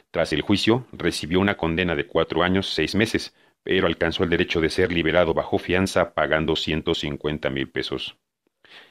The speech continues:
El clan Trevi Andrade. En el año dos mil uno, durante la ampliación de su declaración, Karina Alejandra Yapor aseguró ante un juez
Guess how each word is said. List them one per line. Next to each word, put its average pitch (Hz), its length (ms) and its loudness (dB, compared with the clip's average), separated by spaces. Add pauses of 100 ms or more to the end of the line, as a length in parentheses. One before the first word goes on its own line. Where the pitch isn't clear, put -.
(120)
El 80 180 -6
clan 101 380 0 (140)
Trevi 85 340 -2
Andrade. 73 500 0 (640)
En 101 140 0
el 110 80 4
año 139 160 6
dos 92 160 2
mil 90 180 0
uno, 90 220 -4 (260)
durante 71 340 -6
la 73 100 -2
ampliación 73 400 -2
de 80 100 -2
su - 100 -4
declaración, 92 640 2 (320)
Karina 101 440 2
Alejandra 90 500 2
Yapor 87 520 0
aseguró 82 640 0
ante 82 220 0
un 80 140 -2
juez - 340 2